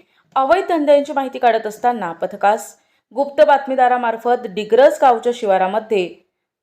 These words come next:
दोन डंपरमधून वाळू वाहतूक होणार असल्याची माहिती मिळाल्याने बातमीतील ठिकाणी जाऊन खात्री केली असता इसम प्रकाश भाऊसाहेब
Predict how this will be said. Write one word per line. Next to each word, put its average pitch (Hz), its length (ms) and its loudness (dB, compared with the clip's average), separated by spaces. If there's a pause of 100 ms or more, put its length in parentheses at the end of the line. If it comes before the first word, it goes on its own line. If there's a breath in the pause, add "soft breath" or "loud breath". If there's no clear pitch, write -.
दोन 285 300 4
डंपरमधून 285 720 0
वाळू 196 260 2
वाहतूक 202 320 -8
होणार 185 200 -4
असल्याची 180 360 -6
माहिती 180 320 -12
मिळाल्याने 175 500 -6 (460)
बातमीतील 240 480 0
ठिकाणी 226 400 -4
जाऊन 214 400 0
खात्री 226 380 -2
केली 277 260 -4
असता 254 400 2 (500 loud breath)
इसम 294 360 -2
प्रकाश 240 440 0
भाऊसाहेब 202 460 -6